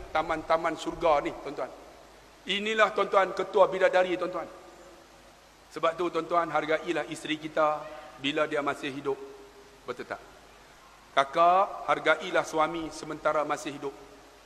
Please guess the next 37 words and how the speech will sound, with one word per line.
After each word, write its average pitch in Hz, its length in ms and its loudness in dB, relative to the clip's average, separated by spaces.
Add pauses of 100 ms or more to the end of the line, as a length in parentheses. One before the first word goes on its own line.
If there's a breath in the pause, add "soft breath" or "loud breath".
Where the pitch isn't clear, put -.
(140)
Bila 156 240 2
mati, 170 480 -2
so, 160 480 0 (400)
kakak 165 320 2
akan 160 320 -2
tengok 190 480 -2
kain 185 320 6
yang 165 160 4
dia 165 160 2
pakai 180 320 0
datang 165 400 2
masjid, 160 320 -4
kakak 147 400 -4
akan 143 160 -6
menangis. 139 400 -10 (240)
Masa 156 320 -2
tu 165 80 -8
tak 131 240 -4
guna 135 240 -8
dah. 104 160 -14 (1400)
Datang 170 400 2
sekali 185 320 -2
rumah 165 240 -2
Allah. 156 240 -4 (560)
Pegang, 160 400 0
bang. 147 160 -2 (320)
"Bang, 147 400 0
jom 151 160 -6
kita 147 240 -6
pergi 143 240 -10
sekali 139 240 -6
rumah 135 320 -8
Allah. 135 80 -6 (160)
Ini 202 160 -4
tempat 190 320 0
hidayah." 180 400 -2 (560)
Kalau 165 240 6